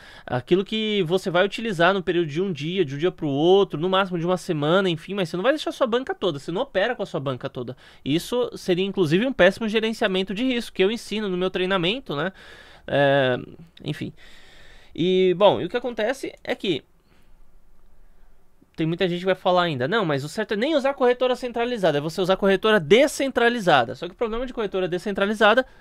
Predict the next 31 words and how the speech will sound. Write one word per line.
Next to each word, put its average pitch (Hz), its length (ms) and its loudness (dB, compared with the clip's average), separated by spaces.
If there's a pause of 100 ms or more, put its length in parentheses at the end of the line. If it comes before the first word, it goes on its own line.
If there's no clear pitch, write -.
(140)
né, 220 240 2 (100)
é - 80 -4
que 196 140 -2
justamente 214 440 -2
você - 160 -12
tem 214 220 -2
taxas 208 500 2
de 170 120 -2
trade 165 320 0
muito 190 260 0
alto 196 300 4
que, 285 240 -6 (160)
às 214 140 4
vezes, 233 380 -6
inviabiliza 262 1000 4 (240)
a 208 100 2
sua 247 160 0
negociação. 240 720 2 (480)
Então, 185 480 4 (220)
você - 180 -6
vai 185 80 6
fazer 190 240 2
o 226 60 0
quê? 165 160 0
Pô, 180 200 2 (220)
você 190 140 -2
tá 214 100 4
buscando 214 460 -2
um 214 60 -6
trade 196 360 2
aí, 196 240 4